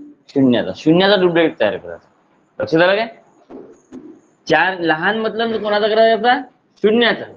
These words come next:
पण शून्याला आपण एकदम समोर नाही ठेवू शकत सुरुवातीला, कारण की सुरुवातीला जर ठेवला, तर ते जर पाहिलं, तर किती अंक होईल?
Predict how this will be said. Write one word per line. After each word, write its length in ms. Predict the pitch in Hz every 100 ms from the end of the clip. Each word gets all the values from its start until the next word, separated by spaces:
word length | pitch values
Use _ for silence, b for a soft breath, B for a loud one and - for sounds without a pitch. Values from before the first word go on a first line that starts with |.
| _ _ _ -
पण 180 | 202 202
शून्याला 420 | 196 202 220 226
आपण 240 | 220 226
एकदम 260 | 226 196 233
समोर 320 | 226 208 226
नाही 120 | 233
ठेवू 140 | 214 220
शकत 260 | 208 208
सुरुवातीला, 460 | 202 165 165 135 107 -
कारण 200 | 156 196
की 80 | 208
सुरुवातीला 440 | 196 208 208 220
जर 120 | 226
ठेवला, 400 | 208 220 233 214 - - _ _
तर 60 | -
ते 200 | 202 214
जर 140 | 226
पाहिलं, 300 | 208 214 220
तर 40 | 220
किती 220 | 202 202
अंक 200 | 226 214
होईल? 240 | 226 233